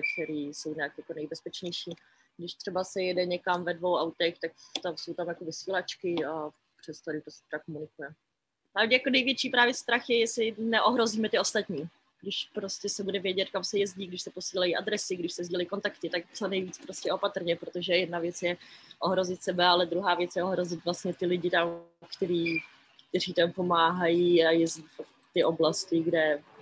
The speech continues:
nechceme je ohrozit, nechceme, aby se vědělo, kde se kdo prostě skrývá, kam se vozí ta pomoc. Takže ta bezpečnost je vlastně hrozně důležitá.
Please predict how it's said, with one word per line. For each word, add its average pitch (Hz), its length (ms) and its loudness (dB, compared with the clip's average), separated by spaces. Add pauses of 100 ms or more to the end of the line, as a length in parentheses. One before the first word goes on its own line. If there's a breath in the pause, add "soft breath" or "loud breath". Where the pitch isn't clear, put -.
(460)
nechceme 180 380 4
je 156 80 8
ohrozit, 160 440 2
nechceme, 170 360 2
aby 160 160 2
se 170 140 -2
vědělo, 165 380 6
kde 170 160 2
se - 140 -2
kdo 170 120 2
prostě 165 300 -4
skrývá, 160 420 0 (260 loud breath)
kam 165 100 -2
se 180 120 0
vozí 165 180 0
ta 165 80 -2
pomoc. 160 460 -2 (880 soft breath)
Takže 180 200 2
ta 202 100 8
bezpečnost 185 460 4
je 175 60 0
vlastně 175 200 4
hrozně 175 380 2
důležitá. 160 600 0